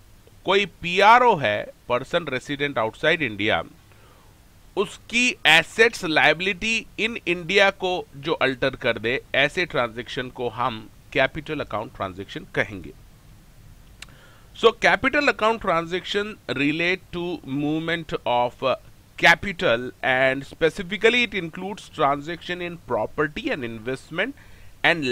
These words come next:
lending and borrowing of money। ये डेफिनेशन डायरेक्ट एग्जाम में आती है और आपको with explanation इसे लिखना है। अब हम देखेंगे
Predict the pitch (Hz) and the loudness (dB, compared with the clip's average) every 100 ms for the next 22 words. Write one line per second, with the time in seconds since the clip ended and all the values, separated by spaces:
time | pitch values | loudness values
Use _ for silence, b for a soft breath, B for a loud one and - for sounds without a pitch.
0 | 127 139 151 175 170 208 208 - 135 151 | 0 2 2 0 -2 -4 -4 -6 0 0
1 | 151 113 113 127 135 156 151 - 120 113 | 0 -4 0 2 2 0 -4 -2 -2 -2
2 | - 123 - 113 117 107 85 - - - | -2 -6 -4 -8 -4 -4 -4 -16 -20 -20
3 | - - - _ - - _ - - _ | -20 -20 -20 _ -20 -20 _ -20 -20 _
4 | - - - - - 143 175 165 165 175 | -20 -20 -20 -20 -16 -2 0 4 2 0
5 | 180 175 180 131 101 123 127 127 165 - | -4 -4 -6 -8 0 4 4 4 0 -4
6 | 165 147 151 156 160 156 151 151 151 170 | -8 -6 0 0 0 0 -2 -2 -2 2
7 | 170 139 120 - - 139 139 104 117 226 | 4 4 4 2 -4 -4 -4 -6 -2 -2
8 | - 156 - - - 135 120 117 - 127 | -2 -8 -8 -12 -10 -8 -8 -8 -10 -12
9 | 110 127 - 104 117 - 92 87 - - | -8 -10 -8 -6 -6 -6 -8 -10 -14 -20
10 | - - - - - - - - - - | -20 -20 -20 -20 -20 -20 -20 -20 -20 -20
11 | - - - - - - - - - - | -20 -20 -20 -20 -20 -20 -20 -20 -20 -20
12 | - - - - - - - - - - | -20 -20 -20 -20 -20 -20 -20 -20 -20 -20
13 | - - - - 175 196 196 180 180 202 | -20 -20 -6 4 6 6 0 0 0 0
14 | 196 143 | 2 2